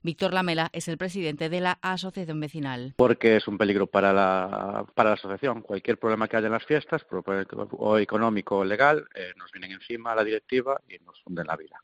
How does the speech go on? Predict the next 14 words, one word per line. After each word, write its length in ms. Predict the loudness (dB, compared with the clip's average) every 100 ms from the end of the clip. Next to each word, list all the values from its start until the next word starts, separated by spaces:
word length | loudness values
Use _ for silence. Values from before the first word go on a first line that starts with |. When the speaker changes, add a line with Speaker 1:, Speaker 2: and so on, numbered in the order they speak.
| _ _
Speaker 2:
Entonces, 360 | -2 0 0 -2
eh, 140 | 0
ya 140 | 2
dijimos 320 | 2 0 -2 -2
desde 80 |
el 60 | -2
principio 340 | -4 -2 -2
que 100 | 0
no 240 | 0 -2 -4
y 380 | -6 -6 -4 -6 -10 _ _
no 100 | -6
es 140 | -6
un 100 | -8
no. 120 | -18